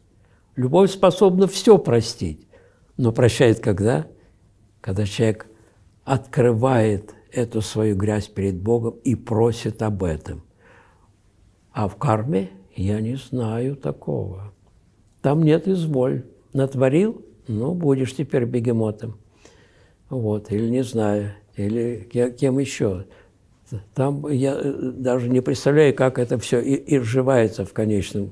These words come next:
<laughs> конечном счете, все это, но, по крайней мере, не знаю, что для этого требуется.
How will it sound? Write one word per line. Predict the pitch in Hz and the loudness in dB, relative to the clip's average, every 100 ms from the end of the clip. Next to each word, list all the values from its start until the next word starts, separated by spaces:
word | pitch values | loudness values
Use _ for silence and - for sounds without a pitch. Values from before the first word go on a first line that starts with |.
| - | -10
<laughs> | - | 0
конечном | 175 - - 135 | 0 0 -4 -4
счете, | - 170 175 160 98 | -4 0 0 0 -6
все | - 117 | -2 0
это, | 113 101 101 | 2 2 0
но, | 98 110 | -4 -4
по | - | -6
крайней | - 139 139 131 | -4 0 0 0
мере, | 120 | 0
не | 120 | 0
знаю, | 113 123 113 - - - - | 0 2 2 0 -16 -20 -20
что | - - 131 | -16 0 2
для | 117 120 | 6 4
этого | 120 120 | 4 2
требуется. | 117 131 101 101 95 95 - | 4 4 4 2 -2 -4 -10